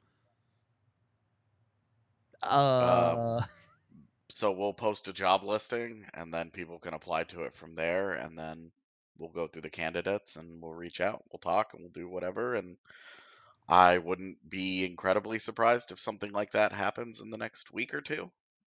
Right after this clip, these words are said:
Speaker 2: Um, so, you know, if anybody was interested, I mean, we would all, like, tweet that out and be like, "Hey, look, if
Speaker 1: Yeah.
Speaker 2: you wanna join the team, rah, rah, rah."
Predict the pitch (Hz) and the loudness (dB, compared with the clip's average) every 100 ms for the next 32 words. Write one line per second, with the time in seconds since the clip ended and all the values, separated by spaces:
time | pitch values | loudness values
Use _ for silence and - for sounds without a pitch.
0 | _ _ 87 78 78 76 73 80 80 _ | _ _ -12 -8 -6 -8 -10 -12 -18 _
1 | _ _ _ - 76 78 - 113 110 107 | _ _ _ -6 -4 -4 -6 -10 -8 -10
2 | _ - - - _ _ - 92 90 90 | _ -20 -20 -20 _ _ -10 -6 -4 -4
3 | 87 87 87 - 90 - 90 - - _ | -4 -8 -10 -12 -14 -10 -10 -10 -16 _
4 | _ _ _ _ _ _ - - 95 101 | _ _ _ _ _ _ -20 -10 -2 0
5 | 110 101 87 82 87 - - 87 69 71 | 4 6 6 4 -4 -8 -12 -2 2 4
6 | 69 64 64 76 73 69 - 85 87 - | 4 2 -2 -8 -6 -6 -4 -4 -2 -4
7 | - 62 62 57 60 67 69 - - 143 | -4 -4 -6 -8 -8 -10 -10 -12 -8 -6
8 | 107 95 - _ _ _ _ _ _ _ | -6 -10 -16 _ _ _ _ _ _ _
9 | - 135 151 147 151 151 127 110 | 0 2 2 2 2 0 -2 -4